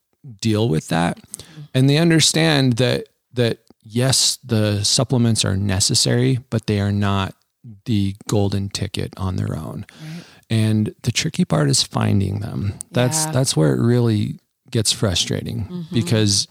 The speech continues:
Speaker 1: you have to sift through so much not so great stuff
Speaker 2: Right.
Speaker 1: to find these diamonds in the rough.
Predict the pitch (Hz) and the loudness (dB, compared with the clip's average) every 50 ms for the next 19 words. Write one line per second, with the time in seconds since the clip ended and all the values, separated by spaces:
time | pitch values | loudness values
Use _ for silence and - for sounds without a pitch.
0 | _ - 123 117 107 110 113 110 - - 120 110 107 110 123 165 - _ _ _ | _ -6 -2 0 2 2 2 0 0 0 0 0 0 -2 -4 -10 -16 _ _ _
1 | _ _ - - - - - 131 110 - - - - 117 110 101 92 - - - | _ _ -2 0 2 2 2 2 0 -2 -6 -4 -2 0 0 2 2 2 2 2
2 | - - - - - - - 131 123 127 127 127 120 113 127 - - - - - | 2 2 2 2 2 2 2 4 4 4 4 2 2 0 0 -2 -2 -2 -4 -8
3 | - _ _ _ _ _ _ _ _ _ _ _ - 123 113 117 123 117 117 - | -16 _ _ _ _ _ _ _ _ _ _ _ -12 -4 -2 0 2 2 0 0
4 | - - 123 110 104 110 104 - - - - - - - - - - - - - | 0 2 2 0 0 0 -2 -2 0 -2 -2 -2 -2 -4 -6 -8 -12 -16 -16 -16
5 | 170 165 156 151 147 123 110 - - 110 107 110 107 104 104 107 104 101 101 104 | -14 -10 -8 -6 -4 -4 -2 0 0 0 2 0 0 0 0 -2 -2 -4 -4 -4
6 | - - 92 95 95 92 98 98 - 50 - - - - 98 - - - | -4 -2 -2 -2 -2 -2 -2 -4 -4 -6 -6 -8 -8 -8 -10 -10 -12 -14